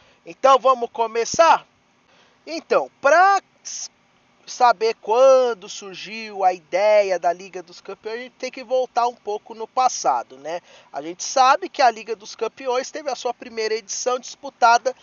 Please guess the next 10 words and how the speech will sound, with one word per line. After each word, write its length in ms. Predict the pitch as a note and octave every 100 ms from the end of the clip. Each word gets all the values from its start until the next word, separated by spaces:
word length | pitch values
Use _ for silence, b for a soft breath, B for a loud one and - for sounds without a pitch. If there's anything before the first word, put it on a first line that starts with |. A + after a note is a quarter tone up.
| b b b b -
entre 300 | A3+ B3 C#4+
os 140 | A3
anos 260 | G3+ F#3+ D#3+
de 140 | A#3+
mil 180 | D4+ E4+
novecentos 840 | E4+ C4 B3+ - A#3+ A#3 A3+ G#3
e 60 | G#3
cinquenta 480 | - A3+ - A3 B3+
e 40 |
cinco 480 | A#3+ - C#4 D#4+ F#4